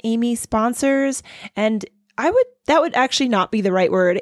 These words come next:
Amy is not a sponsor. Amy is completely involved with this. She is completely part of this circle, giving meditation, asking wonderful questions. And I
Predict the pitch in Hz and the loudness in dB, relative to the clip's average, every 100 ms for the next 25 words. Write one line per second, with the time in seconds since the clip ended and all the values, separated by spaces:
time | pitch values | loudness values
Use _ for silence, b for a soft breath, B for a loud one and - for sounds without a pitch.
0 | - 269 320 311 208 202 208 196 - 175 | -2 -4 -2 -4 -2 -2 -2 -4 -2 -2
1 | 185 180 180 - 240 294 330 294 - 285 | -2 -2 -2 -2 -4 -2 -2 -4 -4 -6
2 | - - 233 254 254 220 220 202 196 185 | -6 -4 -2 -2 -2 0 0 2 4 4
3 | 208 190 190 185 - 180 185 - - 220 | 4 2 0 0 0 -2 -2 -8 -10 -6
4 | 208 202 - - 220 - 240 277 269 - | -4 -4 -6 -8 -8 -4 -2 -2 -2 -2
5 | 226 214 214 196 - 208 196 196 190 185 | 0 0 0 -4 -2 -2 -2 -2 -2 -2
6 | B B B B 262 277 254 240 220 - | B B B B 0 2 2 2 2 0
7 | 214 202 - 202 - 214 247 254 254 233 | -2 -2 -2 -6 -4 0 0 0 -2 0
8 | 220 208 202 208 202 196 - 196 185 - | 0 0 -2 -2 0 0 -2 -2 -4 -8
9 | B B 208 B - 233 240 247 247 | B B -14 B -2 0 0 0 -2